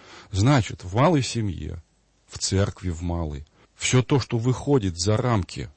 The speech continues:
устремляющего человека ко спасению, должно быть отвергаемо. Кто более хладнокровен в семье? Кто более рассудителен? Муж. И муж всегда даст оценку тем,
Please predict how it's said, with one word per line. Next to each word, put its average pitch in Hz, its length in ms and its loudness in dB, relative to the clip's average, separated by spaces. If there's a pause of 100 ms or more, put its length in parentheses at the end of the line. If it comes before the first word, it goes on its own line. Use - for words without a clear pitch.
(420)
устремляющего 117 1000 2
человека 110 440 0
ко 104 140 -4
спасению, 110 800 -2 (340)
должно 110 560 2
быть 156 240 -2
отвергаемо. 123 760 0 (380)
Кто - 260 4
более 117 360 2
хладнокровен 104 840 -2
в - 80 -10
семье? 80 440 -8 (140)
Кто - 240 2
более 110 320 2
рассудителен? 104 720 -4
Муж. 165 400 -6 (840)
И 117 120 4
муж 175 360 4
всегда 110 720 0
даст 123 480 2
оценку 113 560 -2
тем, 135 400 0